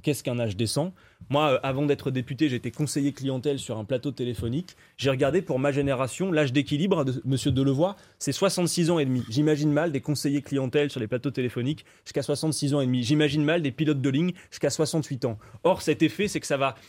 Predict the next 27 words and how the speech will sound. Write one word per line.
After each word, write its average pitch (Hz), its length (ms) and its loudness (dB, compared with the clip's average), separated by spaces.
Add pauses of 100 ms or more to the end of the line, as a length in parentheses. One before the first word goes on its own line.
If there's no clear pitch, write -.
(260)
déporter 196 500 2
mécaniquement 165 580 2
l'âge 147 180 0
auquel 151 220 0
il 139 40 -4
faudra 123 240 -4
partir 135 340 -6
pour 127 140 -2
avoir 127 180 2
un 120 60 0
niveau 131 160 0
de 139 60 -4
pension 135 300 -2
décent. 127 300 -2 (280)
Moi, 156 100 4
je 160 80 6
suis 160 160 0
pour 156 160 -4
qu'on 139 120 0
défende 160 340 0 (260)
la 127 100 2
liberté 160 420 2
de 147 80 2
partir 170 520 0 (220)
dès 113 260 2
soixante 120 440 -4
ans 98 120 -6